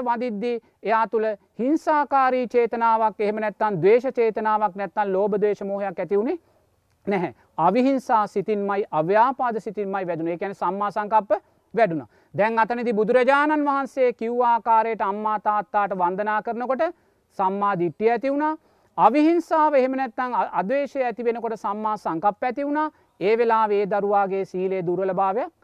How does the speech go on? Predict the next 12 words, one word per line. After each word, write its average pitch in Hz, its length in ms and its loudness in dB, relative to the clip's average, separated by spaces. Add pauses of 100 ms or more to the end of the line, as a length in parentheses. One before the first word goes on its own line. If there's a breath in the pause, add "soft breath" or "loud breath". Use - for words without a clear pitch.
(100)
නැහැ. 190 320 -6 (340 soft breath)
ඒ 247 180 8
වෙලාවේ 285 500 4
ඒ 247 140 6
දරුවා 247 400 2
තුළ 226 200 -2
සම්මා 233 520 0
වායාමයක් 285 640 4
නැති 202 240 -4
වෙනවා. 170 200 0
ඒ 196 100 0
කියන්නේ 202 320 -4